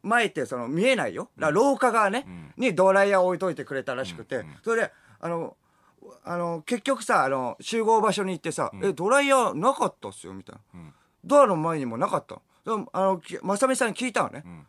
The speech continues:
Speaker 1: まさみさんに聞いたの。あ、
Speaker 2: うん。
Speaker 1: ドアの前、あ、だからドライヤーなかったですよ。
Speaker 2: うん。
Speaker 1: 持ってきてくれなかったですよ。
Speaker 2: うんうん。
Speaker 1: って言ったら、「いや、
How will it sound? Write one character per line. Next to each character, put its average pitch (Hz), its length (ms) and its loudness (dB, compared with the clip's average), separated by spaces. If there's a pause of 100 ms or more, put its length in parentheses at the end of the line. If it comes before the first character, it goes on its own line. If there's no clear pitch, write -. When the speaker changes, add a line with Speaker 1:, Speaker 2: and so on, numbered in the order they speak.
Speaker 1:
ま 196 120 -2
さ 233 100 0
み 233 80 -2
さ 226 120 -4
ん 214 40 -6
に 196 60 -8
聞 202 120 -8
い 196 40 -8
た 151 80 -6
の。 - 140 -8
あ、 143 60 -4
Speaker 2:
う 135 40 -6
ん。 131 40 -10
Speaker 1:
ド 240 140 2
ア 254 60 2
の 180 120 0
前、 147 260 -4 (300)
あ、 156 220 2
だ 165 120 -2
か 156 80 0
ら 131 60 -2
ド 180 140 0
ラ 262 100 4
イ 262 60 4
ヤ 247 80 4
ー - 20 -2
な 247 100 2
か 247 100 0
っ - 80 -4
た 127 80 -4
で 98 80 -4
す - 80 -14
よ。 123 60 -6
Speaker 2:
う - 40 -10
ん。 - 20 -14
Speaker 1:
持 165 120 -8
っ - 20 -8
て 220 120 -8
き - 40 -18
て 151 100 -8
く - 120 -10
れ 196 100 -2
な 220 100 -2
か 196 80 0
っ - 80 -6
た 110 100 -6
で 92 60 -10
す - 100 -20
よ。 98 80 -12
Speaker 2:
う - 20 -14
ん - 20 -14
う 90 40 -14
ん。 85 40 -14
Speaker 1:
っ - 20 -18 (280)
て 151 80 -4
言 147 60 -2
っ - 20 -10
た 151 140 -2
ら、 117 160 -2
「い - 40 -10
や、 151 160 -4